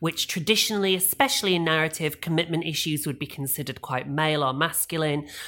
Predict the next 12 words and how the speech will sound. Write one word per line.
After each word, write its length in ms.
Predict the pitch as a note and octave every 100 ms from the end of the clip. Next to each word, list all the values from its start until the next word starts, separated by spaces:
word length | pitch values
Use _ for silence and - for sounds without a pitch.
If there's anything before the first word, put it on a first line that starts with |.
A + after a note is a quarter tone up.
| -
But 100 | D#3
in 160 | C#3+ C#3+
this 200 | G#3 G3
case, 280 | F3 D3+ D#3+
it's 120 | D#3
actually 280 | C#3+ - D3
Miranda 560 | C#3+ C#3+ C#3 C3+ C3+
who's 240 | C#3 D3 D3+
having 260 | C#3+ C3+
the 60 | B2+
commitment 480 | - F#3 D#3+ C#3+ C#3
issues 500 | C3+ - C#3+ C#3+